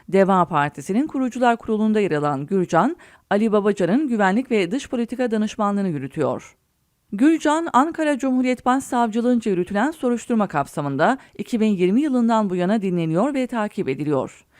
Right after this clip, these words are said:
Önceki gün Ankara Emniyet Müdürlüğü'ndeki alınan ifadesine göre Gürcan,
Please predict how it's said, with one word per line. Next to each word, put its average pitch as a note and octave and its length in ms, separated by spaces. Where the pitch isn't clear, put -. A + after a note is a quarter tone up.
Önceki F3+ 480
gün A#3+ 260
Ankara G#3+ 380
Emniyet F#3 420
Müdürlüğü'ndeki E3 640
alınan G#3 320
ifadesine F3+ 600
göre D3+ 240
Gürcan, F#3 540